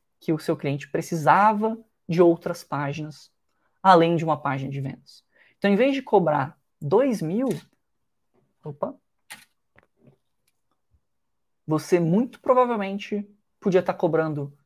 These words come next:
quatro mil, cinco mil, sete mil, doze mil em um, com um único cliente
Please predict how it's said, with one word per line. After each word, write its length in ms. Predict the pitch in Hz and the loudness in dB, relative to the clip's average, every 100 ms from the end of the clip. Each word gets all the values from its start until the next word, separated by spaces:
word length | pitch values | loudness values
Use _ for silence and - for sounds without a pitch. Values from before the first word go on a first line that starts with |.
| _ _ | _ _
quatro 300 | - 240 240 | 2 2 2
mil, 360 | 220 208 208 202 | -2 -2 -2 -6
cinco 340 | - 226 247 190 | -6 -4 -2 -4
mil, 360 | 175 180 185 | -4 -6 -8
sete 400 | - - 208 - | -8 -4 -4 -4
mil, 480 | 185 175 190 180 175 - _ | -6 -4 -6 -6 -10 -18 _
doze 520 | 139 180 220 214 185 | 6 8 8 6 0
mil 480 | 165 160 170 175 175 180 _ _ _ _ _ _ - | -2 -4 -4 -6 -10 -16 _ _ _ _ _ _ -6
em 280 | 160 160 - | -2 -2 -4
um, 240 | 160 156 | -6 -6
com 180 | 143 170 | -4 -4
um 160 | 160 151 | -2 -2
único 280 | 151 143 147 | -4 -6 -6
cliente 600 | 196 151 147 139 156 | -4 -4 -4 -6 -10